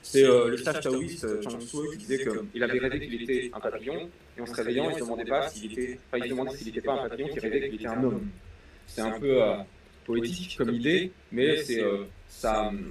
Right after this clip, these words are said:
ça remue bien le trouble qu'on peut ressentir nous tous quand on sort d'un rêve. Donc le critère du réveil est insuffisant, le critère, le critère de la clarté de la distinction, euh, est aussi insuffisant. Les philosophes ont proposé grosso modo <clears throat> deux gros critères pour faire la distinction entre le rêve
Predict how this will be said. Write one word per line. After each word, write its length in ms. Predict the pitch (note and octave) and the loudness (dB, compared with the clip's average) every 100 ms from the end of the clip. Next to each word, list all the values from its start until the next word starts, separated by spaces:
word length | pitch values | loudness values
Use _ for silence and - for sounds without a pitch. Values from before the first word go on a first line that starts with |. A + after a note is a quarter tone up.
| - - | -10 -6
ça 100 | A2+ | -2
remue 260 | C3 C#3 | -2 -2
bien 180 | C3 C#3+ | -2 -2
le 80 | B2+ | -2
trouble 300 | - D#3 A#2+ | -4 -4 -4
qu'on 140 | A#2 | -6
peut 160 | A2 C3 | -4 -4
ressentir 440 | A#2 A#2 A2+ B2+ | -2 -6 -6 -6
nous 140 | A#2+ B2 | -4 -6
tous 520 | B2 D#3 D#3 - - - - - | -8 -10 -10 -12 -14 -20 -18 -12
quand 120 | A#2 | -8
on 60 | |
sort 280 | A2+ C#3+ C3 | -4 -2 0
d'un 120 | A#2+ | 0
rêve. 280 | A2 G#2+ G2+ - - - - | 2 0 -2 -4 -6 -4 6
Donc 220 | G#3 G#3+ | 6 8
le 100 | G#3+ | 6
critère 320 | A#3 A3 F3+ | 6 6 4
du 60 | D#3 | 4
réveil 260 | C#3+ C#3 | 4 4
est 80 | B2+ | 2
insuffisant, 640 | B2 - A2+ B2 F3+ G#3+ - - - - | 0 -6 -6 0 0 -2 -8 -20 -16 -8
le 100 | C#3 | -6
critère, 320 | F3 F3 D3 | -4 -4 -4
le 80 | D3 | -4
critère 280 | D3+ F3+ E3+ | -4 0 0
de 80 | C3+ | 2
la 300 | A#2+ A2+ A2+ | 4 4 2
clarté 260 | A#2 - C#3 | -2 -4 -2
de 80 | A#2+ | -2
la 80 | |
distinction, 680 | A2+ B2+ A#2+ A#2+ F3 G3 G#3 - - - - | -2 -8 -8 -2 0 0 -2 -10 -20 -18 -6
euh, 380 | A#2 A#2+ A#2+ - | -2 2 0 0
est 160 | C3+ C3+ | -2 -2
aussi 380 | C#3 E3 F3+ - | -6 -8 -8 -8
insuffisant. 560 | B2 A#2+ A2 A2 - - - - - - - - - - - - | -8 -10 -8 -8 -8 -16 -20 -20 -20 -20 -20 -20 -18 -18 -12 -4
Les 80 | |
philosophes 420 | C#3 F#3 F3+ A3+ A3+ | 4 8 8 8 4
ont 80 | |
proposé 320 | D#3+ E3 E3+ E3 | -4 -2 0 0
grosso 280 | D#3+ F#3 E3+ | 0 -2 -2
modo 460 | D#3+ D#3+ G3+ G#3 - - F#3 F#3 | 0 2 2 2 -6 -10 -8 -8
<clears throat> 440 | - - - - B2+ | -12 -18 -20 -14 2
deux 160 | G#3 A3 | 2 2
gros 300 | - E3 E3+ | -2 -4 -4
critères 500 | C#3+ - C3 C#3+ C#3+ | -8 -6 -4 -4 -6
pour 140 | A2 | -10
faire 100 | C3+ | -8
la 80 | A#2 | -8
distinction 380 | A2+ B2+ A2 C3+ | -8 -12 -12 -10
entre 220 | C3 G#2+ | -10 -8
le 80 | G#2+ | -6
rêve 280 | A2+ B2+ | -4 -6